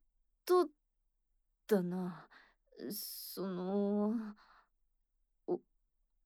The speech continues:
お前、本当に、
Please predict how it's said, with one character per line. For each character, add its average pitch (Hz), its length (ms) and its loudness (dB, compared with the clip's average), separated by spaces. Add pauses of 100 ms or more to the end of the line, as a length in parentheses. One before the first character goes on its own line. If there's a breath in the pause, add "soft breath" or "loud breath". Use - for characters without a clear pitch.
(340)
お 220 380 12
前、 269 380 8 (800)
本 320 460 4
当 392 220 10
に、 381 400 4